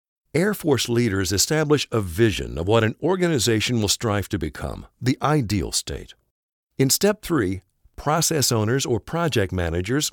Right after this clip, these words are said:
set improvement targets based on expected outcomes and strategic goals and objectives. Targets help define the required performance levels to achieve the desired end state.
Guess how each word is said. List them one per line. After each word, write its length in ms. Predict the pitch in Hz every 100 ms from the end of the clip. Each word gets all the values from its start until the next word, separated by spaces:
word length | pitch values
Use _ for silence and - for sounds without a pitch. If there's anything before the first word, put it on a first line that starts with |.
| -
set 280 | - 208
improvement 640 | 190 131 - 180 160 127 -
targets 460 | 101 71 55 -
based 380 | - 120 156 -
on 120 | 127
expected 520 | 110 - 104 98 135
outcomes 600 | 170 165 - 87 92 - -
and 240 | 113 135
strategic 640 | 147 - 101 131 123 107 80
goals 340 | 92 90 104
and 100 | 101
objectives. 560 | 98 143 160 - - - _ _ _ _ _ -
Targets 480 | - 214 190 120 -
help 240 | 135 131
define 500 | 120 - 143 131 113
the 80 | 104
required 520 | 95 - 123 120 104
performance 640 | - 101 - 127 104 82 87
levels 320 | 71 55 -
to 140 | -
achieve 380 | 123 - 156 156
the 100 | 123
desired 540 | 107 104 117 104 90 104
end 240 | 113 107
state. 400 | - - 90 -